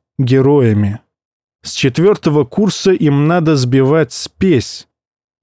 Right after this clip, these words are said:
Химия в венах – учит клейма командовать, приспосабливает к корсету. Значит,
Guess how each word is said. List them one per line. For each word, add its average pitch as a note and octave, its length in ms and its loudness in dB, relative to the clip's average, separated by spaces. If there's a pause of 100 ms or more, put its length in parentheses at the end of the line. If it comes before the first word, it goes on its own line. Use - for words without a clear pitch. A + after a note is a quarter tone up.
(100)
Химия D3+ 680 0
в A#2 40 0
венах – C3 760 -2 (280)
учит G#3 340 -2
клейма E3 500 2
командовать, C3+ 1040 -2 (340)
приспосабливает D#3+ 1040 0
к - 160 -16
корсету. C3+ 840 -2 (800)
Значит, D3+ 800 -2